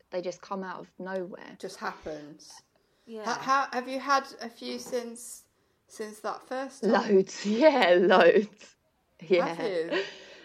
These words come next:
Speaker 1: The worst, well, no, not the worst. The second worst one was, so whilst I was a, a freelance artist and tattoo artist, I was also teaching. Um,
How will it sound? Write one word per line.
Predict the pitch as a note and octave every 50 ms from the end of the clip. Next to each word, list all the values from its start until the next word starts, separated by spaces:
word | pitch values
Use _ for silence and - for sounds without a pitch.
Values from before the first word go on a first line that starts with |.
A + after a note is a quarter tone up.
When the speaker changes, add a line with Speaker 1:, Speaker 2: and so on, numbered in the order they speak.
| - _ -
Speaker 1:
The | A3 A3
worst, | A#3 A#3+ A#3+ A#3+ A#3 - - - _ - - _ -
well, | G3+ F3 E3
no, | D#3 D3
not | D3 D3+ D3+ - -
the | E3+
worst. | D#3+ E3 D#3 D3 D#3 -
The | - E3
second | D#3+ - - E4 E4+ - A#3+ G3+ G3 F#3+
worst | - F#3 F3 E3+ F3 E3+ - -
one | F#3+ F3 F3 F3 E3+ E3+
was, | F3+ F3 E3 D#3+ - - - - _ _ _ _ _ _ _ _ _ _ _
so | - G3+ G3+
whilst | G#3+ B3 B3 A#3 - A#3+
I | A3
was | G#3 G#3 G3+ -
a, | G3 G3 F#3+ G3 _ _ _ _ _ _ _ _ - -
a | F#3+ F#3 F#3 F3+
freelance | F3 - B3 B3+ A#3+ A#3 G#3 F#3+ -
artist | - F#3+ F#3+ F#3+ F#3+ - G3 F3+ - -
and | F3+ F3 F3 F3
tattoo | - G3+ G3 G3+ - G#3 G3 G3
artist, | F#3+ F#3 F#3 F3+ - F#3+ F3+ F3+ F3+ _ - _ _ _ _ _ _ -
I | G#3
was | G3+ G#3+
also | A3+ - G#3
teaching. | G3+ - - A#3 A3 G#3 - - F#3+ F3 F3 - F3+ - _ _ _ _ _ _ _ _ _ _ _ _ _ -
Um, | F3+ F#3 F#3 F3+ F#3 F#3 F#3 F#3 -